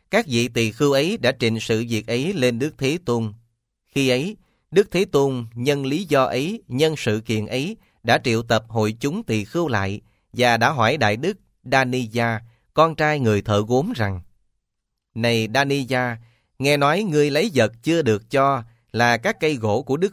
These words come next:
vua, có đúng không vậy?" "Bạch Thế Tôn, đúng vậy." Đức Phật Thế Tôn đã khiển trách rằng: "Này kẻ rồ dại, thật không đúng đắn, không hợp lẽ, không tốt đẹp,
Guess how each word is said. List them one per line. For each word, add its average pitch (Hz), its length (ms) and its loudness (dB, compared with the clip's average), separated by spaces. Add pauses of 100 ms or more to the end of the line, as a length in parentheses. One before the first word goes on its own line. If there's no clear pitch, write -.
vua, 139 300 -2 (340)
có 165 120 4
đúng 185 220 0
không 170 240 0
vậy?" 104 280 -2 (920)
"Bạch 110 300 -2
Thế 147 240 -2
Tôn, 123 320 -2 (140)
đúng 190 260 -4
vậy." 101 300 -2 (1200)
Đức 220 180 -2
Phật 113 240 0
Thế 180 140 -2
Tôn 139 400 0
đã 110 140 2
khiển 117 300 -2
trách - 260 -4
rằng: 101 340 -6 (920)
"Này 123 280 0
kẻ 123 280 -2
rồ 117 180 2
dại, 107 380 -2 (320)
thật 117 200 -2
không 143 300 0
đúng 156 200 -2
đắn, 143 280 -4 (200)
không 185 260 -2
hợp 117 220 -2
lẽ, 107 360 -4 (140)
không 139 280 -4
tốt 226 240 -2
đẹp, 104 240 -2